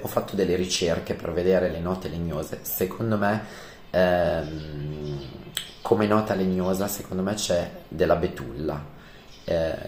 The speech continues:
che ho visto essere, eh, qualcosa che si avvicina all'odore del cuoio, all'odore del tabacco, eh, e c'è un odore particolare.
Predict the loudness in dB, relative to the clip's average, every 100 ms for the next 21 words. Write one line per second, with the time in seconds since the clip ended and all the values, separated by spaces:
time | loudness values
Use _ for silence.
0 | -12 2 4 4 0 -2 -4 0 4 4
1 | 4 0 0 2 6 6 4 0 0 0
2 | 0 -2 -2 2 4 6 4 2 -2 0
3 | 0 0 -2 -2 -2 -2 -2 0 2 2
4 | 4 4 4 0 0 4 6 6 4 4
5 | 4 2 2 4 4 2 -4 0 2 2
6 | 0 -4 -14 -4 2 4 2 -8 -16 -18
7 | -18 -18 -18 -20 -2 0 2 2 -2 -6
8 | -10 -12 -2 0 2 0 0 2 6 6
9 | 6 2 2 -4 2 6 6 4 2 0
10 | -4